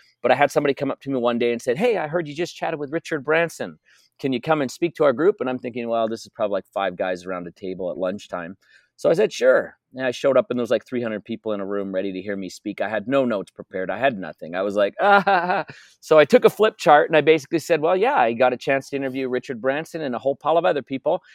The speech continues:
What would you guys like to know?" And so I started just kinda using the flip chart and sharing life stories and the things that they told me and these kinda things. Um, in fact, one story that I, uh, I'll never forget that happened to me, one of the founders of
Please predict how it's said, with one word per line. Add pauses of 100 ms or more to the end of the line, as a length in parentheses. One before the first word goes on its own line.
(120)
What
would
you
guys
like
to
know?" (520)
And
so
I
started
just
kinda
using
the
flip
chart
and
sharing
life
stories
and
the
things
that
they
told
me
and
these
kinda
things. (460)
Um,
in
fact, (140)
one
story
that
I, (220)
uh, (300)
I'll
never
forget
that
happened
to
me,
one
of
the
founders
of